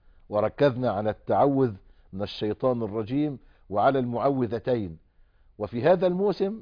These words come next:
نعرض أدعية النبي صلى الله عليه وسلم في باب التعوذات النبوية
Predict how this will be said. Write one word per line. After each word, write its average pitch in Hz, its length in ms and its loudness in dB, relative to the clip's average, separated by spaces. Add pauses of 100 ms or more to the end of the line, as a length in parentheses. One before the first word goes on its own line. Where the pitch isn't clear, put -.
(220)
نعرض 120 500 0
أدعية 104 440 -2
النبي 101 480 -6 (340)
صلى 113 300 -4
الله 98 400 -2
عليه 101 200 -2
وسلم 98 460 -6 (320)
في 101 240 -6
باب 101 260 0
التعوذات 95 920 -4
النبوية 110 720 0